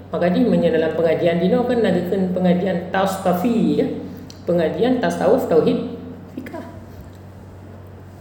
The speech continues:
Maka pakar. Karena memang heboh dasarnya adalah kewajiban yang mesti dipahami oleh seorang mukallaf. Termasuk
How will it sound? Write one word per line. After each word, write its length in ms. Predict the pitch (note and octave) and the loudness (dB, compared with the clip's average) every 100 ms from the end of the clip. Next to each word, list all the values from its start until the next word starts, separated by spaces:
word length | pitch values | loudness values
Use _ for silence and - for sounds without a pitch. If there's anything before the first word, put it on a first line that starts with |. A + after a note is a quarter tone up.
| - - - - | -18 -18 -12 0
Maka 240 | F3+ - - - - - | 0 2 -2 -6 -10 -2
pakar. 560 | A#3+ E4+ D#4 C4 - - - - - | -2 2 2 2 -2 -10 -12 -12 -6
Karena 160 | E4 | -2
memang 400 | F4+ C#4+ D4+ A#3+ | 2 4 4 6
heboh 400 | A#3 A3+ A#3 A3 | 6 6 6 4
dasarnya 560 | F3+ D#3+ - C#4 C4+ D#4+ | 4 2 0 -2 -2 -4
adalah 240 | A#3 A#3 | -4 -4
kewajiban 480 | G#3 F#3 G3 C#4+ C4 | 4 6 6 2 2
yang 240 | A3 G3+ G3+ | 4 4 4
mesti 800 | A3+ A3+ - B3+ B3+ A3 - - B3+ - - - - - - | 4 2 0 4 4 4 0 0 -4 -8 -12 -14 -16 -14 -2
dipahami 800 | F#3 F3+ F3 F3+ G3 A#3+ B3 A#3 | 0 4 4 6 6 8 8 8
oleh 240 | F#3 F#3 | 6 6
seorang 320 | F#3+ F3 E3+ | 4 4 2
mukallaf. 560 | D#3+ D3+ C#3+ - - - - - - - - G#3+ | 2 2 0 -4 -10 -14 -16 -18 -18 -18 4 6
Termasuk 880 | F3 D3+ C#3+ - D#4+ C#4+ - - | 6 0 0 2 4 4 2 -4